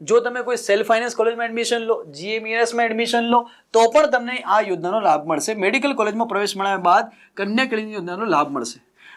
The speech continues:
મુખ્યમંત્રી કન્યા કેળ-, નિધિ યોજના, બરાબર?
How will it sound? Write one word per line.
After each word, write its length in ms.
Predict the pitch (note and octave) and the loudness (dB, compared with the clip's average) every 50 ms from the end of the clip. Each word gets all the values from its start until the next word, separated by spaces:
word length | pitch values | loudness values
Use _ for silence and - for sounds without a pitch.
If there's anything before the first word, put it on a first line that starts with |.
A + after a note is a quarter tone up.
| - - | -14 -6
મુખ્યમંત્રી 800 | D#3 F3 A3 A3+ A#3 - - E4 F4 E4 C#4+ C4 A#3 C4 C#4+ D4 | -2 0 0 0 0 0 2 2 2 2 0 -2 -2 -2 -2 -2
કન્યા 380 | D4 - A#3 A3+ A3+ B3+ C4 B3+ | 0 0 0 2 2 0 0 0
કેળ-, 220 | A#3+ A#3 A#3 A3+ | -2 -4 -4 -4
નિધિ 260 | G3 G3+ G#3 E3+ A3 A#3+ | -4 -6 -4 -2 -2 -2
યોજના, 360 | A3+ G3 F#3 F3 E3 G3 E3+ B2 - - _ _ _ _ _ _ _ _ _ _ _ _ D3+ | 0 0 0 0 0 -2 -2 -2 -4 -10 _ _ _ _ _ _ _ _ _ _ _ _ -4
બરાબર? 360 | D3 E3 E3+ G3 A#3+ C4 C4 | -2 2 4 6 6 6 4